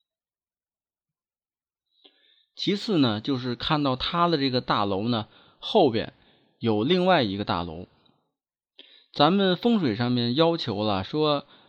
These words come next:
呃，我的这个建筑物后边啊，应该有别的建筑物。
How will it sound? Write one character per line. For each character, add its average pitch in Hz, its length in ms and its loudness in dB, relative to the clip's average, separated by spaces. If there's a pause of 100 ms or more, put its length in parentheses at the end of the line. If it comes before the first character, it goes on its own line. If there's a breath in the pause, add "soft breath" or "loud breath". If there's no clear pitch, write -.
(100)
呃， 117 180 -2
我 107 280 0
的 147 280 2
这 151 180 0
个 107 220 -2
建 156 240 2
筑 151 240 2
物 131 80 0
后 151 320 4
边 101 200 0
啊， 80 160 -6
应 196 280 2
该 196 240 6
有 87 320 0
别 107 260 -2
的 123 260 2
建 113 280 -2
筑 117 80 -4
物。 117 240 -4